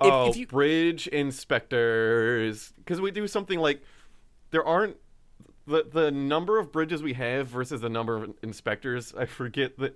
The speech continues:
Speaker 2: it, it's like, s-, you should be afraid every time you go on a bridge.
Speaker 1: Oh, no,
Speaker 2: It's,
Speaker 1: that's fair.
Speaker 2: it's something like only two percent of bridges get inspected, and then a lot of them are overdue by, like, over a decade. <laughs>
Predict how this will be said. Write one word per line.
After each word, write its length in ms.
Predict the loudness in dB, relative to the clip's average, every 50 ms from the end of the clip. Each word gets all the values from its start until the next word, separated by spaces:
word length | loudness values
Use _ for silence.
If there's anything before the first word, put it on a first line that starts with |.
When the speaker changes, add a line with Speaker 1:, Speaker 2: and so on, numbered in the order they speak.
| -2 -4
Speaker 2:
it, 100 | -2 0 -2
it's 160 | -4 -2 -2
like, 200 | -4 -4 -4 -6
s-, 180 | -16 -18 -18 -16 -8
you 120 | -6 -6
should 140 | -6 -6 -6 -2
be 120 | -2 -2
afraid 320 | -2 0 -2 -2 0 0
every 180 | -2 -2 -4 -4
time 180 | -4 -4 -4 -4
you 60 | -4
go 100 | -4 -4
on 100 | -4 -4
a 40 | -6
bridge. 320 | -8 -8 -12 -12 -16 -20 -20 -20 _ -20 -20 -16 0 2
Speaker 1:
Oh, 60 | 2 4
no, 120 | 6 6
Speaker 2:
It's, 60 | 4 4
Speaker 1:
that's 140 | 2 2
fair. 180 | 4 4 4 4
Speaker 2:
it's 100 | 4 2
something 340 | 0 0 0 0 -2 0 2
like 220 | 2 2 2 0 -2
only 220 | -2 0 0 0
two 200 | -2 -2 -6 -4
percent 340 | -4 -4 -4 -2 -2 -2 -2
of 120 | -2 -8 -4
bridges 280 | -4 -4 -4 -4 -6 -4
get 140 | -4 -4
inspected, 600 | -4 -4 -8 -4 -2 -2 -2 -2 -4 -4 -4 -4 -4
and 160 | -6 -4 -2
then 140 | 0 -2 -2 -2
a 60 | -2
lot 300 | 0 0 2 0 0 -2 -6
of 60 | -2 -2
them 160 | 0 2 2
are 120 | 2 2
overdue 500 | 2 0 0 -2 -4 -4 -4 -4 -4 -4
by, 140 | -6 -4 -6
like, 340 | -6 -4 -4 -8 -10 -12 -20 -20 -20 -20 -20 -14 -4 0
over 260 | 0 0 2 2 0
a 60 | 0
decade. 460 | 0 0 -4 -4 -4 -4 -8 -8 -10 -12
<laughs> 40 | _